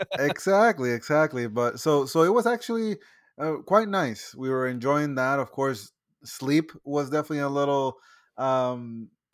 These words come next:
Speaker 2: here and there
Speaker 1: Mm-hmm.
Speaker 2: kinda thing. It's funny because I have a, this auto sleep app,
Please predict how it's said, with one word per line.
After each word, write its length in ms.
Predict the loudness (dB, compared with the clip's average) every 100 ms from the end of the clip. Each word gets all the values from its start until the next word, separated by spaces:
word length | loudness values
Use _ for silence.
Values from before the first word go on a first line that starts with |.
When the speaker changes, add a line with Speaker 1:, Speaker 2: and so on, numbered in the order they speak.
| -2
Speaker 2:
here 260 | 2 4
and 200 | 4 2 0
there 380 | 0 -2 -4 -8
Speaker 1:
Mm-hmm. 180 | -4
Speaker 2:
kinda 200 | -4 -4
thing. 360 | -4 -4 -4 -4
It's 160 | -6 -2
funny 220 | -2 -2
because 400 | -4 -4 -6 -10 _ -20 _ -4
I 140 | -2
have 280 | 4 4 4
a, 120 | 0
this 200 | 0 -4 0
auto 240 | 2 2
sleep 320 | -2 -6 -6 0
app, 320 | 0 0 -4